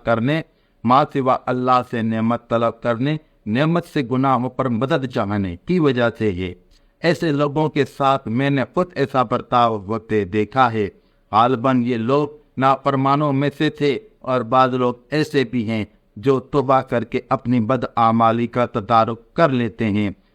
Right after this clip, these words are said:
اللہ بھی ان کی توبہ قبول کر کے نظر رحمت فرماتا ہے اور ان سے لطف و کرم کا معاملہ کرتا ہے۔ اے خلق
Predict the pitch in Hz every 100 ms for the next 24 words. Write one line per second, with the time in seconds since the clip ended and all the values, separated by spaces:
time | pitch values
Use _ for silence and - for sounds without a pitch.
0 | _ 147 143 143 127 123 131 135 127 127
1 | 113 123 120 120 - 113 135 139 120 110
2 | 107 120 104 117 127 117 104 - 127 131
3 | - 107 101 104 101 131 120 104 92 -
4 | _ _ _ - 143 151 151 143 139 113
5 | - - 135 - 117 120 113 117 110 107
6 | 104 110 107 101 98 - 117 98 101 92
7 | - _ _ _ _ 170 175 - 170 170